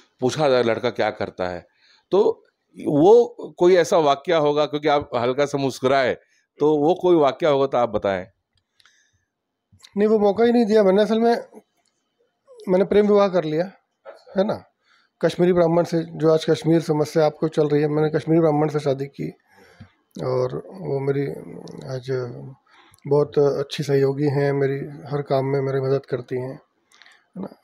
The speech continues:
Speaker 2: और मेरा उस समय था कि एक दो लोग पीछे पड़े थे कि, अ,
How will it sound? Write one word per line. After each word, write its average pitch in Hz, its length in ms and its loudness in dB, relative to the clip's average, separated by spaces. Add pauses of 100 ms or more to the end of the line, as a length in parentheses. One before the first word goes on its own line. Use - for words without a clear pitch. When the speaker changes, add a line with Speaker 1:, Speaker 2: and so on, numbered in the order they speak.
Speaker 2:
और 143 520 -4 (540)
मेरा 185 360 4 (800)
उस 180 180 -4
समय 214 200 4
था 202 180 0
कि 247 220 0 (680)
एक 185 140 0
दो 196 80 2
लोग 220 160 2
पीछे 220 180 0
पड़े 202 200 2
थे 226 120 0
कि, 220 300 -2 (1300)
अ, - 80 -14